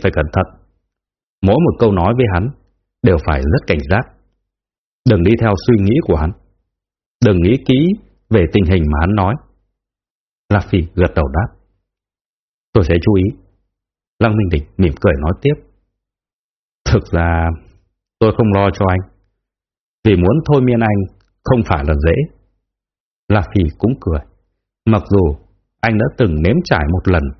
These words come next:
dưới tay Bạch Á Tinh, nhưng lần đó đối phương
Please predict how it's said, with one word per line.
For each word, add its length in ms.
dưới 280
tay 240
Bạch 160
Á 80
Tinh, 140
nhưng 180
lần 140
đó 220
đối 160
phương 200